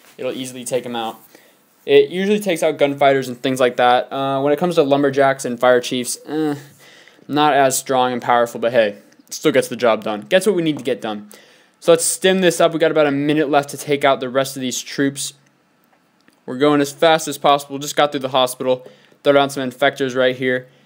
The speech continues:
Start at giving us some more drones to deploy. I'm gonna throw 'em down right here, and we just gotta get through this in forty-six seconds. So let's stim up this wall right here.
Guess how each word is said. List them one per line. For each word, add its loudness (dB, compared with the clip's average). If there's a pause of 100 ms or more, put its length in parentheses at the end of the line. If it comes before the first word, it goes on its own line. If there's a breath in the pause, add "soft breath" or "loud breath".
(140 soft breath)
Start 4
at 0
giving 0
us -4
some -6
more -2
drones 0
to -10
deploy. 2
I'm 0
gonna 0
throw 0
'em 0
down 0
right 2
here, 4
and -6
we 0
just -2
gotta 2
get 0
through -8
this -10
in -12 (120)
forty-six -6
seconds. -6 (380 soft breath)
So -8
let's -8
stim 0
up 2
this -6
wall 4
right 2
here. 0